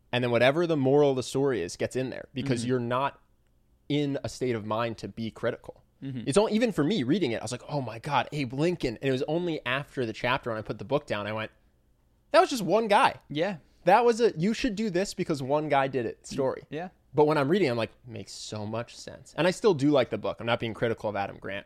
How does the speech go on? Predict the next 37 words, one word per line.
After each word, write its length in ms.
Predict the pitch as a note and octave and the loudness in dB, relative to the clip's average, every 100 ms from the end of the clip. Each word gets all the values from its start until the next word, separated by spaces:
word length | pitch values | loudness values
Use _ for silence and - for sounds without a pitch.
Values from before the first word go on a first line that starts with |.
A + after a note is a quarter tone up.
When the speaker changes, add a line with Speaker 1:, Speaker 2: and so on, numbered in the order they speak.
| - | -10
Speaker 1:
But 120 | B2 | -6
to 100 | C3 | -2
me, 280 | B2 G3 C3 | 0 0 0
the 100 | A#2 | 0
number 200 | B2 C3 | 0 0
one 100 | A#2+ | -2
takeaway 280 | A#2+ A#2 G#2+ | -4 -2 -2
of 60 | |
the 40 | G2+ | -2
book 160 | B2+ | -2
so 120 | A#2+ G2+ | -2 -6
far 240 | G2+ F#2 | -4 -6
is 260 | F#2+ - - _ _ _ _ _ - | -8 -14 -20 _ _ _ _ _ -14
storytelling 580 | - F#3 F3+ B2 A2 G#2+ | 4 6 6 2 -2 -4
is 120 | G#2 | -8
the 80 | A#2+ | -4
most 180 | A2 - | -4 2
powerful 340 | B2+ A#2+ A#2+ | 4 4 2
way 160 | A2+ A2 | 0 0
to 160 | G2 - - | -2 -6 -2
get 200 | A#2 - | -2 -2
people 300 | A#2+ G#2+ G#2+ | -6 -6 -6
to 60 | G2+ | -6
think 280 | A#2+ G#2+ | -6 -8
what 100 | G#2 | -8
you 100 | G#2+ | -8
want 160 | G#2 F#2+ | -8 -8
them 100 | - | -8
to 60 | - | -2
Speaker 2:
Sure. 140 | A3+ F3+ | -2 -2
Speaker 1:
think. 60 | - | -2
Speaker 2:
And, 180 | C#3+ - | -2 -2
and 200 | D3 C3 - | -4 -4 -8
the 120 | C3 C3+ | -10 -6
truth 340 | - A#3+ - | -4 -4 -2
of 160 | A#2+ A2 | -2 -2
it, 220 | B2+ | -6